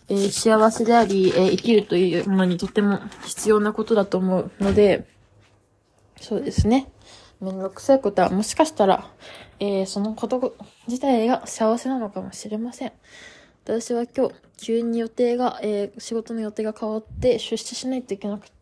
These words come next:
て、クソめんどくさいし、それが何の幸福なのか、正直わかんないけど、あの、多分、例えば、まあ、天気のいい日に、外、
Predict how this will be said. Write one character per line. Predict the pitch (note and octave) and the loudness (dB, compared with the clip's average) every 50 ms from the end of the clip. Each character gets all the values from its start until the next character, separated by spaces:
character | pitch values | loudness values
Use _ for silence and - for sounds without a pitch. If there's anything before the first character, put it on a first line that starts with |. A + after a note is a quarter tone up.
| _ _ _ | _ _ _
て、 | - A#3+ - - - - | 0 0 0 0 -8 -18
ク | - - | -18 -8
ソ | - B3+ C4 | -6 -6 -6
め | C#4 C#4+ | -4 -6
ん | D4 D4 D4 | -6 -6 -6
ど | D4 | -8
く | D4 - | -10 -4
さ | - D#4+ C#4 | 0 0 0
い | C4 | 0
し、 | - - - C4 - - - - - - - - - - - _ | 0 -8 -8 -8 -8 -10 -10 -20 -20 -20 -20 -20 -20 -20 -20 _
そ | - - A#3 | -10 -6 -6
れ | A3+ A3 | -4 -4
が | A3 G#3+ - - - | -6 -8 -10 -2 0
何 | C4 F4 F#4+ E4 | 2 2 2 0
の | C4 A3 | -2 -4
幸 | - B3 B3+ B3+ | 0 2 2 2
福 | - - A#3+ A#3 C4 B3 | 4 2 2 2 2 0
な | - A#3 | 2 0
の | A3 G#3 | -2 0
か、 | G#3 A#3 G3+ - - - - - - - - - - | -2 -4 -6 -6 -12 -16 -16 -16 -16 -16 -18 -16 -8
正 | - - D4+ | 0 0 2
直 | D4 E4+ E4 - - G3+ | 2 0 -4 -2 -2 -2
わ | G#3 A3 | -2 0
か | - D4 - | -2 -2 0
ん | G#4+ | 0
な | F#4 B3 | 2 2
い | A3+ G#3 | 0 0
け | - G#3 | -2 -2
ど、 | G#3 A3+ - - - _ _ _ - - - - - - _ - | -2 -2 -2 -4 -12 _ _ _ -20 -20 -20 -20 -20 -20 _ -6
あ | G#3 | -4
の、 | G3 G3 F#3+ | -4 -4 -6
多 | - - - A3 | -8 -6 -6 -6
分、 | G3 F#3+ F#3 F#3+ G3 G#3 G3+ - | -4 -4 -6 -8 -8 -10 -4 2
例 | C#4+ D4 | 2 4
え | |
ば、 | B3+ G#3+ - - | 4 4 0 0
ま | F3+ G3+ G3 F#3+ F#3 F#3 | -2 -2 0 0 0 -2
あ、 | F#3+ | -2
天 | - - A#3 A3 G#3 | -4 -6 -4 -4 -4
気 | G3+ - F#3+ | -6 -6 -6
の | F#3+ - | -6 -4
い | - B3 B3+ | -2 -2 -2
い | |
日 | A#3+ - A#3 | -2 -2 -4
に、 | G#3 G#3+ G#3+ G#3+ G3+ E3+ - - - _ _ - - - - - _ _ - - _ _ _ _ - | -4 -2 -2 -2 -2 -4 -6 -8 -12 _ _ -20 -20 -20 -20 -20 _ _ -20 -20 _ _ _ _ -14
外、 | - - A#3 A#3 - G3+ F#3 E3+ - | -6 -6 -6 -2 2 2 2 2 -2